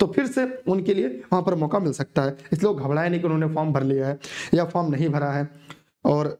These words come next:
तय तिथि से पहले form भर लीजिएगा, date बढ़ने की संभावना है, बढ़ भी सकती है, नहीं बढ़ सकती है, बढ़ने की संभावना ऐसा अंतरात्मा कहती है,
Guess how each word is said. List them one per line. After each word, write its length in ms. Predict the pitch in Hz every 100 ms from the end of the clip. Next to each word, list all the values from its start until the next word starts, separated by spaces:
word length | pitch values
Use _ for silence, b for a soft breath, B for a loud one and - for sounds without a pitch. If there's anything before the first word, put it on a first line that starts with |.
| _
तय 360 | 156 156 - 214 214
तिथि 200 | - 208
से 80 |
पहले 240 | 226 175 180
form 220 | 202 180
भर 80 | 170
लीजिएगा, 280 | 180 196 202
date 200 | 185 165
बढ़ने 220 | 160 180
की 80 | 190
संभावना 420 | 165 135 143 160
है, 120 | 135
बढ़ 140 | - 160
भी 100 | 185
सकती 260 | 190 -
है, 60 | 190
नहीं 120 | 196
बढ़ 140 | 165
सकती 240 | 131 123 139
है, 100 | 135 B -
बढ़ने 260 | 143 180 202
की 60 |
संभावना 340 | 202 185 190 190
ऐसा 140 | 180
अंतरात्मा 460 | 175 175 160 170 165
कहती 280 | 143 117
है, 120 | 143